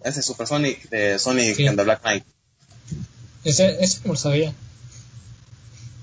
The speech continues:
Speaker 1: Sí, yo estaba verificando un montón de cosas ahí, como que, mm, curioso.
Speaker 2: Vaya, vaya dato perturbador.
Speaker 1: Vaya dato perturbador. Y
Speaker 2: Ok.
Speaker 1: bueno, siguiendo hablando, me acabo de acordar de otro spin-off que me encanta, que es el Sonic Lost World,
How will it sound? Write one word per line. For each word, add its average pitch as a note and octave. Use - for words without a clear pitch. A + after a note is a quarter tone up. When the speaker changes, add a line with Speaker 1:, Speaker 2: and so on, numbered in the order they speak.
Speaker 1:
Sí, -
yo C3+
estaba C#3+
verificando C3+
un C#3+
montón C3+
de C3+
cosas C3
ahí, C3+
como A#2+
que, G#2
mm, D3
curioso. D3
Speaker 2:
Vaya, E3+
vaya F#3+
dato F3+
perturbador. C#3+
Speaker 1:
Vaya A#2+
dato -
perturbador. D#3
Y C3+
Speaker 2:
Ok. C#3+
Speaker 1:
bueno, E3
siguiendo D#3
hablando, F#3+
me C3
acabo C#3
de D3+
acordar D3+
de C#3+
otro C#3+
spin-off D#3
que -
me B2+
encanta, D3+
que D3
es C#3+
el C#3+
Sonic D3
Lost C3
World, C#3